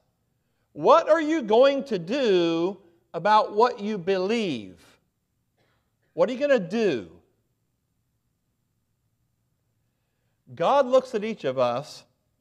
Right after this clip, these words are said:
whatever season of life we're in, and that varies with all of us, and he says,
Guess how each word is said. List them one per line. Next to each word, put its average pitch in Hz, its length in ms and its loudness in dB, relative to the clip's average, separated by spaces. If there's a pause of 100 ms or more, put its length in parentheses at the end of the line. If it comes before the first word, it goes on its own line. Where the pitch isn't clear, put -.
(1160)
whatever 180 500 2
season 240 580 -2
of 202 140 -4
life 202 400 -2
we're 214 180 0
in, 151 320 -4
and 156 160 -8
that 151 120 -6
varies 170 360 -2
with 185 160 -6
all 147 240 4
of 113 100 -4
us, 123 360 -4 (840)
and 190 140 -6
he 196 80 -4
says, 190 680 2